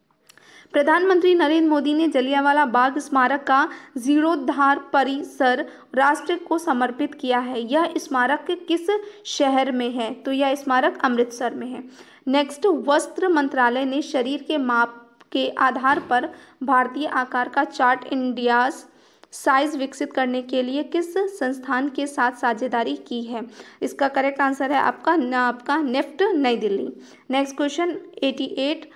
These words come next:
किस राज्य केंद्र शासित प्रदेश द्वारा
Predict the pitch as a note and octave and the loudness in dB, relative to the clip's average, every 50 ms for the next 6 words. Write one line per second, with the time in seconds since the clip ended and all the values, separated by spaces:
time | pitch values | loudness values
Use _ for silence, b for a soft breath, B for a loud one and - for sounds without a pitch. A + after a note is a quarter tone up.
0 | b b b b b b b b b _ _ _ F4 F#4+ F#4 G4 D4+ C4+ C4 C4 | b b b b b b b b b _ _ _ 2 2 2 4 4 4 4 2
1 | B3+ - D#4+ - - C#4 C4+ C4+ C#4 C4+ C#4+ B3+ B3+ B3+ - D#4+ D#4 - - C4+ | 2 0 -4 -2 -2 -2 -2 -2 -2 0 0 0 0 0 -2 -6 -4 0 0 0
2 | B3 B3+ B3+ C#4+ C4+ D#4 C#4+ C4 B3+ A#3+ A#3 B3 B3+ C#4+ D#4+ | 0 0 -2 -4 -4 -4 0 0 2 2 2 2 0 0 -2